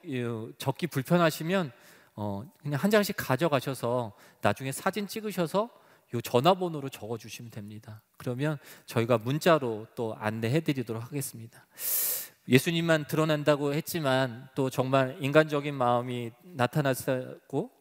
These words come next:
또 그런 마음이 전해졌다면 정말 연약함으로 용서해 주십시오. 연약하기 때문에. 어, 내년에 또 어떤 자리에서 또 뵐지 모르겠습니다. 그런데 삼 년 동안의 계획을 말씀드렸지만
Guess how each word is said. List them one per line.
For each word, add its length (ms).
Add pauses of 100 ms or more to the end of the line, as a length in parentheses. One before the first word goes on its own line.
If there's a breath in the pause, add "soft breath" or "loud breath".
(280 loud breath)
또 100
그런 240
마음이 260
전해졌다면 800 (300 loud breath)
정말 280
연약함으로 880
용서해 480
주십시오. 460
연약하기 480
때문에. 480 (640 loud breath)
어, 200
내년에 720
또 320 (260)
어떤 260
자리에서 540
또 180
뵐지 320
모르겠습니다. 880
그런데 440 (300 loud breath)
삼 220
년 160
동안의 500
계획을 420
말씀드렸지만 920